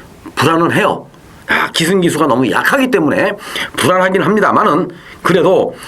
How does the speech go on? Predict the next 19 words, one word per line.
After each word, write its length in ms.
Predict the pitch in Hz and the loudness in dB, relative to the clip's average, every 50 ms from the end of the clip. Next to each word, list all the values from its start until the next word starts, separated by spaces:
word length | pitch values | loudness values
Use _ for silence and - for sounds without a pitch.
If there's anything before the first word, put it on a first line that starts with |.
| - - - | -12 -4 0
오 160 | 127 160 185 | 2 2 4
번 220 | 196 214 214 196 - | 4 2 2 0 -2
선두 360 | - - 202 240 254 247 254 | -2 0 0 2 2 0 0
필승, 480 | 196 180 147 - 117 104 - 151 170 - - - - - - - - | -2 -2 -2 0 0 0 0 -2 -4 -6 -12 -16 -18 -18 -16 -4 -2
마필 300 | - 127 151 156 165 160 | 0 0 0 0 0 0
상태 420 | 147 135 131 127 104 87 71 - | 0 0 2 0 0 0 -2 -2
짱짱하고요. 760 | - 143 156 175 156 196 180 180 180 196 196 165 107 - - - - - - - - - - | -2 -2 0 0 0 2 2 2 2 4 4 2 2 0 -2 -6 -10 -10 -8 -8 -4 -2 0
여기에 540 | 208 220 208 196 180 220 214 160 104 - - - - - - - - - - - - - - - - - - - - - | 0 2 2 2 2 2 2 0 0 -2 -4 -8 -14 -20 -20 -20 -16 -16 -14 -14 -14 -16 -18 -20 -20 -20 -20 -20 -8 -4
십사 380 | - - 220 180 - - 240 233 | -2 -2 0 0 0 0 2 2
번 120 | 240 254 | 2 2
시공을 500 | 247 254 - - - 262 240 220 190 165 | 0 0 0 0 2 2 2 4 4 4
넘어서, 460 | 143 123 110 101 - 233 254 254 254 - - - - - - - - | 4 2 2 2 2 2 2 0 -2 -6 -10 -14 -14 -14 -10 -4 0
자, 160 | 147 147 139 | 0 0 2
게이트는 420 | - - 247 254 254 247 240 240 214 | 2 2 2 2 2 2 2 2 4
외곽에 320 | 190 190 190 190 180 170 | 4 4 2 2 2 2
있지만 420 | 160 170 - 170 170 160 143 127 127 - - - - | 2 2 2 2 2 2 2 -2 -4 -8 -14 -12 -4
선행이면 800 | - - 185 208 202 190 175 165 160 151 127 107 90 - - - - | 0 2 2 4 4 4 4 4 4 4 2 2 0 -2 -6 -6 -2
분명한 440 | - 175 185 180 165 156 147 135 | 0 2 4 4 4 4 2 2
것은 360 | 123 117 147 208 214 - - | 2 2 2 2 0 -2 -4